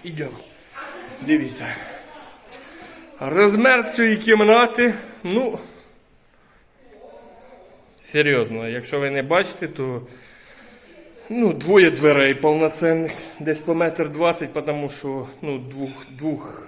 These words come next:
цих, м, от, ви ж бачите, зона той, зона стол, ну, в общем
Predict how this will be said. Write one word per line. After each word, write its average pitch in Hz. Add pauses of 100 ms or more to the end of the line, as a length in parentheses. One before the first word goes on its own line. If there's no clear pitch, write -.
(140)
цих, 131 (920)
м, 127
от, 120 (720)
ви 127
ж 113
бачите, 117
зона 123 (280)
той, 175 (220)
зона 127
стол, 170 (240)
ну, 180
в 139
общем -